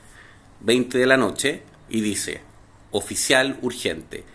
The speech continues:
El Partido Republicano y el P D G decidieron escuchar a los electores y no firmarán el nuevo acuerdo constitucional". Así que eso, al menos por ahora, queda algo de decencia, al menos por ahora tenemos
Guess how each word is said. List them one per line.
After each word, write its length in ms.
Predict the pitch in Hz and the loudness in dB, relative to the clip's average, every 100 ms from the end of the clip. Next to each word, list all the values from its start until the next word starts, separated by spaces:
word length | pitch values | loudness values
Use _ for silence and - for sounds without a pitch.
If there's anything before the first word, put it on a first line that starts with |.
| - - - | -20 -20 -4
El 160 | 95 | -4
Partido 340 | 92 95 - 160 | -2 -4 0 2
Republicano 720 | 165 147 127 120 123 104 92 | 4 2 0 0 0 0 -2
y 100 | 90 | -6
el 140 | 90 | -8
P 180 | - 107 | 0 0
D 100 | 101 | 0
G 240 | - 147 | -2 -2
decidieron 600 | 151 143 110 104 123 127 | 0 -2 -2 0 2 2
escuchar 480 | 120 - 92 - 131 | -2 -4 -8 0 2
a 20 | |
los 220 | 147 143 156 | 2 0 0
electores 600 | 147 - 165 175 - - | -2 -2 -2 0 -6 -8
y 140 | 117 110 | -2 2
no 120 | 131 | 2
firmarán 760 | 147 131 127 113 151 131 90 - - - - - - | 4 4 4 4 4 2 -4 -10 -20 -20 -20 -20 -6
el 160 | 98 104 | -2 2
nuevo 180 | 110 | 4
acuerdo 420 | 110 104 110 110 107 | 4 4 4 4 0
constitucional". 680 | 101 - 101 92 85 67 - - - _ _ _ _ - - - | -2 -4 -8 -8 -6 -8 -10 -20 -20 _ _ _ _ -20 -20 -6
Así 300 | 92 - 107 | -2 0 0
que 320 | - 107 110 | 2 4 4
eso, 280 | 110 - - - | 4 0 -4 -6
al 160 | 92 | -2
menos 680 | 101 139 170 185 180 - - - - - - - - - - - | 4 4 4 2 0 -2 -6 -18 -20 -20 -20 -20 -20 -20 -20 -6
por 140 | 110 120 | 4 6
ahora, 540 | 151 127 107 117 - - | 6 6 2 -2 -12 -4
queda 460 | 104 101 98 95 | 0 2 0 -2
algo 500 | - 104 98 101 98 | 0 0 2 0 0
de 140 | 98 95 | 0 -2
decencia, 640 | 92 160 139 - 110 123 - - - - - - | 2 4 4 0 -4 -6 -12 -20 -20 -20 -20 -14
al 180 | - 92 | -4 -2
menos 460 | 101 110 107 104 - | 2 4 4 0 -4
por 240 | - 98 | -2 2
ahora 280 | 98 107 104 | 4 4 2
tenemos 520 | 95 101 101 98 - | 0 -2 -2 -4 -8